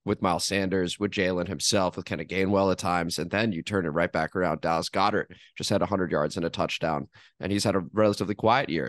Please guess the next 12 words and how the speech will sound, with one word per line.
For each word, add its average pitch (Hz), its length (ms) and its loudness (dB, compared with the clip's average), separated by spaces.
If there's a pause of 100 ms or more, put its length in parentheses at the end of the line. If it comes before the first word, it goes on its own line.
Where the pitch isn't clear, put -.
And 104 140 -4
then 107 120 0
you 101 100 2
have 110 100 2
A 110 100 2
J 107 160 2
Brown, 117 400 4
who 120 140 -2
just 110 180 -4
two 107 140 -2
weeks 104 160 -4
before, 113 420 2